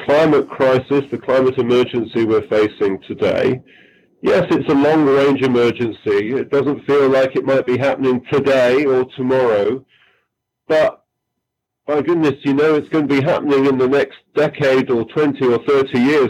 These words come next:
We're gonna be seeing it, and we're already seeing signs of it. So I do believe that we have a responsibility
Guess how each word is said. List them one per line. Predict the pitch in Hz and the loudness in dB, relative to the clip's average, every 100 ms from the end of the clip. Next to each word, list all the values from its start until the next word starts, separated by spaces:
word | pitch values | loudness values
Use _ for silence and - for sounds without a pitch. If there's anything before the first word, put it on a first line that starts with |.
| 123 | -2
We're | 123 | -2
gonna | 131 | -2
be | 123 123 - | -2 -4 -2
seeing | 156 135 | 0 2
it, | 107 | 0
and | 117 | 0
we're | 127 127 127 | 0 2 2
already | 151 135 - | 2 0 -2
seeing | 151 143 123 - | -2 0 -2 -2
signs | 143 156 120 | 0 0 -2
of | 95 | -4
it. | 87 - _ _ _ _ _ _ _ _ | -4 -8 _ _ _ _ _ _ _ _
So | 160 156 | 0 2
I | 165 | 2
do | 151 175 202 | 0 2 2
believe | 165 147 123 113 - | 2 2 2 0 -2
that | 113 | -6
we | 110 120 120 | -4 0 0
have | 110 120 113 | 0 -2 -2
a | 117 | -2
responsibility | 107 - 117 110 95 110 107 107 104 - 107 107 107 | -4 -6 -6 -6 -6 -8 -2 -2 -2 0 0 0 -2